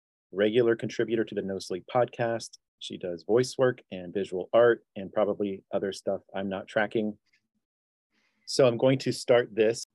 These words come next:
interview, um, by reading my review of The Once Yellow House. That is the book we're here to discuss.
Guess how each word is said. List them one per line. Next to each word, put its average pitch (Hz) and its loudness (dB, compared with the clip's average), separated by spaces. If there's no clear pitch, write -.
interview, 104 0
um, 101 -4
by 107 0
reading 120 2
my 107 0
review 101 -2
of 98 0
The 95 -4
Once 92 -6
Yellow 92 -4
House. - -12
That 104 2
is - -2
the - -2
book - -6
we're - -6
here - -6
to 175 -12
discuss. - -8